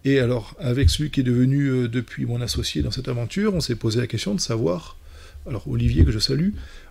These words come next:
on s'est posé la question de savoir est-ce qu'il est possible de, d'adapter cette technologie qui paraît relativement, avec des guillemets,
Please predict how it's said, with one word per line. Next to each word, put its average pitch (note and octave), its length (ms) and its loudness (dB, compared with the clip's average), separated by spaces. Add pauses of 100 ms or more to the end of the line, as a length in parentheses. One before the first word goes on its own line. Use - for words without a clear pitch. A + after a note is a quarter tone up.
on - 40 -8
s'est - 120 4
posé B2 180 8
la C#3 60 0
question B2+ 220 -6
de C#3 60 -2
savoir D3+ 320 0 (140)
est-ce D3+ 140 0
qu'il C#3 200 0
est B2 60 4
possible G3 520 -2 (360)
de, C3 560 -2
d'adapter C3+ 640 0
cette - 240 -6
technologie B2+ 580 4 (600)
qui - 140 -8
paraît C3+ 480 2 (220)
relativement, D#3 800 2
avec A#2+ 200 -2
des B2 160 -6
guillemets, C#3 640 0